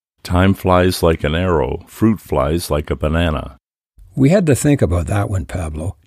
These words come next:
Speaker 2: Time flies like an arrow. Fruit flies like a banana. English is a challenging language. Here's another one of the twenty-five thousand plus idioms in English.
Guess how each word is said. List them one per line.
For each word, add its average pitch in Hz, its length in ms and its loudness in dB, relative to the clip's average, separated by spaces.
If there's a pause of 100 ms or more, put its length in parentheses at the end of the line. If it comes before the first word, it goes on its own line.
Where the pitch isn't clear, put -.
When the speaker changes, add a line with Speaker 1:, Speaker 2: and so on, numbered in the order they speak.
Speaker 2:
Time 165 580 2
flies 139 520 2
like 127 220 0
an 110 280 2
arrow. 107 440 0 (420)
Fruit - 480 -2
flies 113 800 -2 (220)
like 120 300 -2
a 120 80 2
banana. 123 640 2 (580)
English 226 380 2
is 123 80 0
a 110 100 2
challenging 113 800 2
language. 107 560 -2 (420)
Here's 180 200 2
another 156 320 4
one 113 180 2
of 107 120 0
the 101 80 0
twenty-five 110 760 -2
thousand 110 720 0
plus - 400 -2
idioms 120 540 2
in 113 140 0
English. 123 480 0